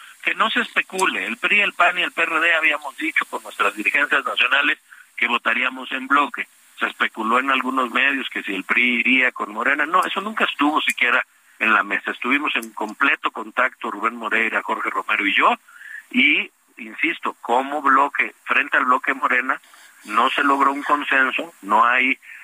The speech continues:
por qué desacreditar ni, ni, ni, ni decir cosas de más.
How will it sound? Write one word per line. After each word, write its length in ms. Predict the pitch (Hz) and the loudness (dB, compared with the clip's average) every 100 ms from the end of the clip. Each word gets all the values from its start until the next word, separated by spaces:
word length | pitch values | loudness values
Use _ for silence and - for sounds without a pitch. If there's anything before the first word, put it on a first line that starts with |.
| - | -16
por 220 | - 104 - | -4 -4 0
qué 380 | 113 123 127 120 | 2 2 2 0
desacreditar 1000 | 110 104 95 98 90 87 113 123 135 135 | -4 -4 -4 -4 -6 -2 2 2 2 -2
ni, 340 | 117 101 90 - - - _ | -8 -12 -14 -16 -20 -20 _
ni, 400 | 98 101 98 95 | -6 0 0 0
ni, 460 | 110 101 98 98 98 | -4 0 2 2 -2
ni 200 | 101 107 | -2 0
decir 400 | 101 101 123 131 | 0 0 0 -2
cosas 360 | - 123 135 127 - | 0 2 2 0 -4
de 220 | 110 127 139 | -6 -4 0
más. 180 | 170 | 0